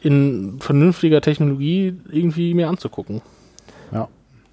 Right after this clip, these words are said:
Speaker 1: Also das ist
Speaker 2: Ja, vor allem, was man ja auch will, man will jetzt zum Beispiel auch Untertitel und Sprachspuren da drauf haben, also,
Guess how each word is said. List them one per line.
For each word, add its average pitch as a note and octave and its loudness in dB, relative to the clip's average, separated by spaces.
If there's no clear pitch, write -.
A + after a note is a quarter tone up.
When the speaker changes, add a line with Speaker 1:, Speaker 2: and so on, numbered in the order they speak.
Speaker 1:
Also B2+ -2
das C3 0
ist C#3+ -2
Speaker 2:
Ja, B2+ 6
vor D3+ 4
allem, C#3 2
was A#2+ 4
man C3+ 6
ja C3+ 6
auch A#2 2
will, C3 2
man B2 2
will B2 0
jetzt A#2+ -2
zum B2 -6
Beispiel B2 -4
auch A2 -2
Untertitel B2 -2
und A2+ -6
Sprachspuren - -4
da G2 0
drauf F#2 -2
haben, G2 -2
also, F#2+ 0